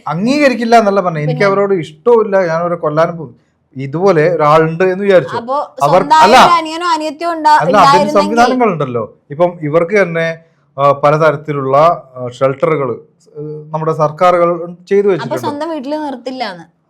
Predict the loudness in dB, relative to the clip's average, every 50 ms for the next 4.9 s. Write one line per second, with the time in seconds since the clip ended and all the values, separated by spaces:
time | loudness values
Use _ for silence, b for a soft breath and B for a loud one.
0 | _ -12 -8 -4 0 2 2 2 2 2 0 -2 -2 -2 0 0 2 2 2 2
1 | 0 0 2 2 4 4 4 6 6 6 6 4 2 0 0 2 4 4 4 2
2 | 0 -2 -6 -6 -6 -6 -8 -8 -12 _ _ _ _ -2 -2 -2 -2 -2 -6 -6
3 | -8 -14 -18 _ -18 -16 -12 -4 -2 0 2 2 2 2 0 -4 -4 -2 -4 -4
4 | -4 -4 -2 0 0 -2 -2 -2 -4 -4 -4 -4 -4 -4 -6 -6 -8